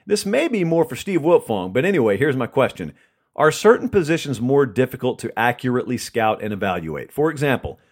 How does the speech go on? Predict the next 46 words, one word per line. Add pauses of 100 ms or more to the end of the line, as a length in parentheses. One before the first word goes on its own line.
(180)
are
there
any
positions
that
have
a
higher
rate
of
producing
busts
from
their
four
and
five
star
status? (360)
I
have
a
theory
that
star
ratings
for
quarterbacks (360)
are
more
hit
and
miss (280)
than
other
positions, (260)
but
that
may
just
be
anecdotal
evidence
as
Notre
Dame